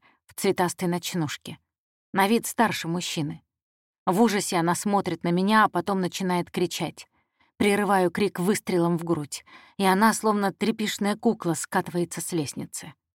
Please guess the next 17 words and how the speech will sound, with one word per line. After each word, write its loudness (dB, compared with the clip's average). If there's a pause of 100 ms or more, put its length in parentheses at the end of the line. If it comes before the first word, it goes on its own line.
(480)
Спокойно 0
перешагиваю 0
через -2
бесформенную 0
груду 0 (480)
и -2
направляюсь 2
к -4
выходу. -8 (540)
Где-то 0
в -4
доме, 0 (260)
возможно, 2
на 0
кухне, -6 (340)
лает -2
собака. -6